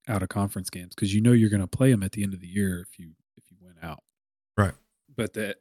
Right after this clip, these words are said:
Speaker 1: Smitty, just for reference, I think the F C S, what, what did we say, twenty-four teams, Jason? I think I counted
Speaker 2: I
Speaker 1: for
Speaker 2: don't
Speaker 1: their
Speaker 2: remember.
Speaker 1: playoff. So basically the
Speaker 2: It was
Speaker 1: top
Speaker 2: pretty big.
Speaker 1: twenty-five,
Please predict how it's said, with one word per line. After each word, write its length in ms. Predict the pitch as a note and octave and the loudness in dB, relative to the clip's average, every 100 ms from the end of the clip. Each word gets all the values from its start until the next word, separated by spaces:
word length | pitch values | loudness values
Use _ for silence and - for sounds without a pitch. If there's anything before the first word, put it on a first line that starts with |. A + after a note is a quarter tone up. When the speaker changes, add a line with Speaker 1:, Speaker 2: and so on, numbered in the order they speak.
| - | -12
Speaker 1:
Smitty, 440 | - C#3 B2 G#2 | -6 -2 0 -2
just 260 | - A2+ - _ _ _ | -2 -6 -6 _ _ _
for 320 | _ G2+ F2+ _ _ _ | _ -12 -12 _ _ _
reference, 500 | G#2+ G#2+ G2+ G#2 F#2+ A#2+ | -6 -4 -4 -8 -16 -8
I 20 | |
think 200 | - D#3 | -6 -2
the 140 | A#2+ | -2
F 100 | G#2 A#2+ | 0 0
C 140 | - | 4
S, 180 | B2 - | 4 6
what, 180 | F3 D3+ | 4 2
what 160 | D3 D3 | 2 4
did 60 | - | 4
we 80 | |
say, 200 | C#3+ D#3 | 4 4
twenty-four 960 | B2 - C3+ C#3+ C#3 - C#3 C#3+ D#3 E3 - _ | 4 2 2 2 2 0 6 8 6 4 -6 _
teams, 400 | - D#3+ D#3 - | -4 -4 -4 -4
Jason? 380 | D#3+ D#3+ E3+ D3+ _ _ _ _ | 0 2 0 -6 _ _ _ _
I 40 | |
think 160 | D3 C#3+ | -10 -10
I 40 | |
counted 440 | C#3+ E3 D#3 D3+ - _ _ _ - | -4 -4 -4 -8 -12 _ _ _ -8
Speaker 2:
I 80 | G#2 | 0
Speaker 1:
for 60 | |
Speaker 2:
don't 100 | G#2 | 4
Speaker 1:
their 100 | A#2 | 6
Speaker 2:
remember. 180 | G#2 F#2+ F#2 | 6 6 4
Speaker 1:
playoff. 360 | F#2 F#2 F#2+ - _ _ _ _ | 4 4 2 -2 _ _ _ _
So 160 | - A#2+ | -2 0
basically 540 | C#3 D3 - C#3+ B2 | 4 4 4 4 4
the 120 | G#2+ | 6
Speaker 2:
It 80 | A#2 | 6
was 20 | |
Speaker 1:
top 160 | A#2 G#2+ | 6 4
Speaker 2:
pretty 120 | G#2 | 6
big. 60 | G#2 | 6
Speaker 1:
twenty-five, 680 | G2+ F#2 G#2+ G2 F#2 F#2 - | 6 6 4 4 4 0 -6